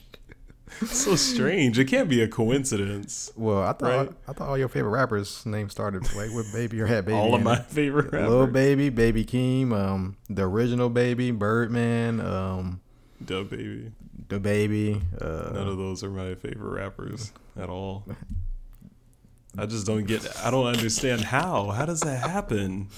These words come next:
Speaker 1: Like, there's no way that's a coincidence. I don't believe it.
Speaker 2: I think it's just like a, like a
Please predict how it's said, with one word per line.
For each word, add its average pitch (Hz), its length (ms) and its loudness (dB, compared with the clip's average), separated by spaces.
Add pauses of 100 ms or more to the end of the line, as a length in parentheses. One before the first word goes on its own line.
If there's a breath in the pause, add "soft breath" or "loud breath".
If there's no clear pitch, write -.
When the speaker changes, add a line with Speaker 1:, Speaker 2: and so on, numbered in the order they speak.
(480 loud breath)
Speaker 1:
Like, 180 100 -6
there's 220 280 -2
no 214 140 2
way 151 140 6
that's 104 280 0
a 98 40 -4
coincidence. 95 720 -8
I 175 80 -4
don't 127 180 -2
believe 87 300 -8
it. - 200 -12 (120)
Speaker 2:
I - 60 -8
think 302 240 2
it's 254 100 2
just 185 180 -2
like 131 280 2
a, 90 480 -2 (920 soft breath)
like 98 200 -4
a 90 400 -6